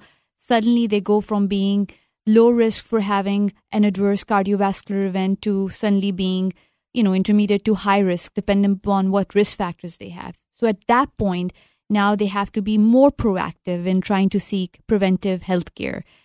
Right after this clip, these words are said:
They need to be more proactive about healthy lifestyle modifications. They need to be more proactive about talking to their doctors about whether they need any testing for assessing their risk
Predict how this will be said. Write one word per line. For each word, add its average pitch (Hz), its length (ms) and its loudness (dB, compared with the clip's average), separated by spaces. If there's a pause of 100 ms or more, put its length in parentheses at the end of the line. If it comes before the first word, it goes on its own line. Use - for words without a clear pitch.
(160)
They 214 80 2
need 208 200 2
to 226 60 -2
be 220 120 2
more 226 260 4
proactive 202 580 0
about 190 440 -2 (320)
healthy 208 320 2
lifestyle 196 560 0
modifications. 185 1000 -4
They 196 120 0
need 208 200 0
to 220 60 -2
be 202 120 0
more 208 260 2
proactive 196 500 0
about 185 400 -2 (280)
talking 214 400 2
to 214 120 -2
their 196 220 2
doctors 196 520 0
about 185 300 0
whether 196 280 2
they 196 120 2
need 196 320 0
any 190 240 0
testing 196 500 0
for 190 240 -2
assessing 196 460 -2
their 185 160 2
risk 190 340 -2